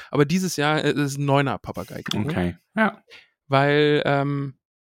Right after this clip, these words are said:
Speaker 1: ich
Speaker 2: Weil
Speaker 1: habe
Speaker 2: du,
Speaker 1: die Hoffnung und
Speaker 2: du
Speaker 1: ich
Speaker 2: willst
Speaker 1: habe
Speaker 2: dir
Speaker 1: den
Speaker 2: noch was
Speaker 1: Verdacht
Speaker 2: aufheben, ne?
Speaker 1: Ja,
Speaker 2: <laughs>
Speaker 1: ja. Ich, ich glaub, da, da kommt noch mal irgendwo irgendwas.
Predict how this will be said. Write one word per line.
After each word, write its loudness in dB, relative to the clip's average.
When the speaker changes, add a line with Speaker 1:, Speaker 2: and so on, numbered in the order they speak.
Speaker 1:
ich -10
Speaker 2:
Weil 4
Speaker 1:
habe 4
Speaker 2:
du, 2
Speaker 1:
die 0
Hoffnung -2
und -4
Speaker 2:
du 0
Speaker 1:
ich 2
Speaker 2:
willst 8
Speaker 1:
habe -2
Speaker 2:
dir 2
Speaker 1:
den 4
Speaker 2:
noch 2
was 2
Speaker 1:
Verdacht 2
Speaker 2:
aufheben, 2
ne? 6
Speaker 1:
Ja, 6
Speaker 2:
<laughs> 6
Speaker 1:
ja. 2
Ich, -14
ich -6
glaub, -2
da, -4
da -4
kommt -2
noch -6
mal 0
irgendwo 2
irgendwas. 2